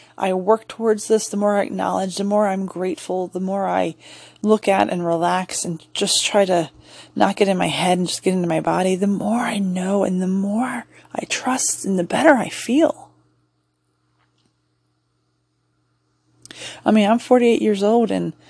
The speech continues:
yeah, I have occasional little things, aches, occasional little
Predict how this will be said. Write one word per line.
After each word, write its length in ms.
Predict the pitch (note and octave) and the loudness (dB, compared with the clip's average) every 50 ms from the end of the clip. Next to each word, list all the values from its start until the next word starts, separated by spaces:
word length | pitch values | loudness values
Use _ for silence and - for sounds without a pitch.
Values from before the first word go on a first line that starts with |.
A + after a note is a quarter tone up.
| - - - - - _ _ | -20 -20 -20 -20 -20 _ _
yeah, 240 | - C4+ C#4 C#4 C4 - | -4 -2 -2 0 0 0
I 80 | - C4 | -2 0
have 500 | B3 A#3+ A#3+ A3+ G#3+ F#3+ - - - - - _ _ _ - | 0 2 2 2 0 0 -2 -10 -18 -20 -20 _ _ _ -18
occasional 680 | - - - A3 G#3 G3 G3 G#3+ G3+ F#3+ F#3 F3+ F3 F3+ | -14 -8 -2 0 0 0 2 0 0 0 0 0 0 2
little 460 | G3 F#3+ F#3+ F#3+ F#3 F3+ F3 F3 F3 - - _ _ _ _ _ _ _ _ _ _ - - - | 2 2 4 4 2 2 0 -2 -6 -14 -20 _ _ _ _ _ _ _ _ _ _ -18 -8 -2
things, 680 | - G#3 G#3+ G#3+ A3 A3+ A#3 A#3 A3 - - - - - | 0 2 2 4 4 4 2 2 0 -2 -4 -6 -6 -2
aches, 600 | A3+ A3 A3+ G#3+ - - - - - - - - _ - | 0 0 0 0 -2 -6 -8 -8 -8 -10 -12 -18 _ -10
occasional 880 | - - A3 A#3+ B3+ A#3+ B3 C4 C4 B3 B3 B3 B3 B3 B3 B3 A#3+ A#3 | -4 -2 0 2 0 0 0 -2 0 2 2 4 4 4 4 2 2 2
little 380 | A#3 A#3+ B3 B3 B3 A#3+ A3+ | 2 2 2 2 2 0 -2